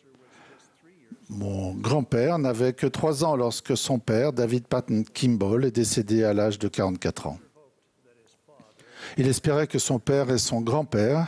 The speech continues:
Heber C. Kimball, approuveraient ses choix de vie et trouveraient qu'il avait été fidèle à son héritage. Le conseil principal que m'a donné mon grand-père était d'éviter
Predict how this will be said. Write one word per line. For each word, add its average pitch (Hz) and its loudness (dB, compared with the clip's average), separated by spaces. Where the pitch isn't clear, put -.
Heber 110 0
C. - -2
Kimball, 127 0
approuveraient 165 0
ses - 0
choix 160 0
de 139 0
vie 113 -2
et 131 2
trouveraient 135 0
qu'il 120 0
avait 107 2
été 101 -2
fidèle 107 0
à 127 -2
son 123 -2
héritage. - -6
Le 113 2
conseil 185 0
principal 202 0
que - -2
m'a 117 2
donné 135 2
mon 131 0
grand-père 110 0
était 151 0
d'éviter 156 2